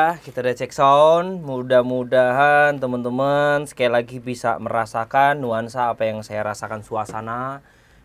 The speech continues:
yang seperti saya dengarkan di sini. Nah, untuk power ini sekali lagi saya rekomendasikan untuk teman-teman yang, eh, nyari power yang low budget di bawah lima juta, tentunya ini menjadi solusi yang terbaik,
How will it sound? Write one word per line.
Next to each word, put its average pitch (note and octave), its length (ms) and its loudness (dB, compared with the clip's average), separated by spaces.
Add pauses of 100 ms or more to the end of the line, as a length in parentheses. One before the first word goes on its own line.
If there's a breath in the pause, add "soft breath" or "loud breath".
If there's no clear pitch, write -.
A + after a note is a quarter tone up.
yang G2 320 -10
seperti G#2+ 560 -14
saya G#2+ 160 -12
dengarkan G#2+ 480 -10
di G#2 80 -16
sini. A#2 260 -12 (800 soft breath)
Nah, B2+ 160 2
untuk C3+ 160 -6
power C3+ 320 2
ini F3 400 -2
sekali C3+ 240 -2
lagi D3+ 640 -2
saya A#2 480 0
rekomendasikan B2 800 -4
untuk - 160 -14
teman-teman A#2+ 560 -6
yang, A2+ 400 -4
eh, A2 480 -8
nyari A2+ 320 -10
power A2 320 -6
yang G#2+ 80 -10
low G#2+ 160 -8
budget B2+ 560 -2
di A2 80 -16
bawah G#2+ 240 -8
lima A2 160 -12
juta, A#2 320 -6
tentunya A2+ 480 -8
ini A#2 160 -10
menjadi G#2+ 240 -10
solusi G#2+ 400 -12
yang G#2 80 -14
terbaik, A#2+ 560 -4